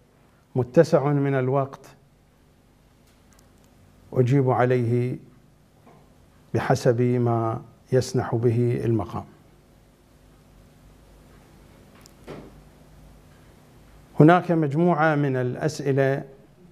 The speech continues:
وبالأحرى أسئلة كثيرة جدًا،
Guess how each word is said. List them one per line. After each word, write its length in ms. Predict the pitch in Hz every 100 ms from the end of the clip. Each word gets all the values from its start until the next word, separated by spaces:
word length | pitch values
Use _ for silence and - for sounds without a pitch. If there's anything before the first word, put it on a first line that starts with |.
| - - - _ _ _ - - _ _ _ _ _ _ _ - -
وبالأحرى 680 | 135 139 147 156 165 160 156
أسئلة 320 | 175 143 151
كثيرة 460 | 123 123 - 160 151
جدًا، 440 | 135 139 101 90